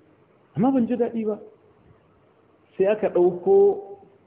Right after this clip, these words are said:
Ka'abar da take da distancing. Aka ɗauko ta baya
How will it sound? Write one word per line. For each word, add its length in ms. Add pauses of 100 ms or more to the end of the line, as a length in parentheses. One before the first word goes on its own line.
(160)
Ka'abar 420
da 100
take 260
da 100
distancing. 760 (1080)
Aka 240
ɗauko 460
ta 120
baya 520